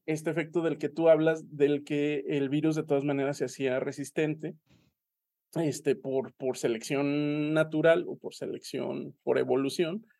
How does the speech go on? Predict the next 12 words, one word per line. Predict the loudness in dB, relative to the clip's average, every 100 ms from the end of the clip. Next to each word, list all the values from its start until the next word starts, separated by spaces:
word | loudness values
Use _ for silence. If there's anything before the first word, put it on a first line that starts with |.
| _ _ _
este, | -4 -2 -2 -4 -4 -2 2
y | 4
había | 4 4 0
que, | 0 0 -2 -2
había | -2 -2
que | -4 -4
cambiar | -2 0 2 2
los, | 0 0 -2 -6 -20 _ _ _ -10
los, | -4 -2
los | -2 -4 -4
medicamentos, | -6 -4 -4 -2 -4 -4 -8
¿no? | -6 -8